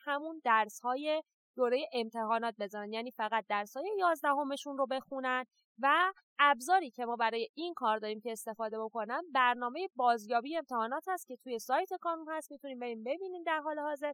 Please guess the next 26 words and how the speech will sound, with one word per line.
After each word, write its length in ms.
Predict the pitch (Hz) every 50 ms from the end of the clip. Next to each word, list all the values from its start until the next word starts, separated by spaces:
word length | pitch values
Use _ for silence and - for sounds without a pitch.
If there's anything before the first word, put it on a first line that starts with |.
| _ _ _ _ _ _ -
و 60 | 262
از 180 | 262 262 247
اون 100 | 302 320
استفاده 460 | 285 262 - - 254 214 247 240 254 302
کنین 240 | - 359 359 320
برای 260 | 269 269 254 285 269 254 - -
پنج 240 | - 330 381 403 415 -
هفته 300 | 392 381 - - - 349 339 -
دورهٔ 340 | 269 247 233 240 277 311 320 -
امتحاناتتون. 800 | - 220 214 214 214 208 202 202 214 208 202 - 196 _ - 208 _ _ _ -
علاوه 380 | 285 339 403 440 453 427 415 403
بر 160 | 392 370 370 359 -
اون 200 | 349 349 339 330 - _ _ _ _ _ -
در 180 | 247 240 247 247 _
کنار 380 | - 254 254 285 311 311 254 202
دورهٔ 400 | 185 220 233 220 220 220 220 208
بازیابی 580 | 190 220 226 220 220 214 - 233 220 226 285
ما 140 | 311 330 359
سه 240 | - - - 349 370
تا 160 | - 403 403 320
آزمون 340 | 262 240 240 220 233 277 311 330 -
هدیه 320 | 277 262 233 196 226 254 277
داریم 400 | 247 196 175 180 190 190 196 _ _ _ 226
در 160 | 247 240 233
تاریخ‌های 560 | 233 - 226 214 220 220 - 240 233 220 196 - _ - _
پنج 320 | - 220 233 254 311 392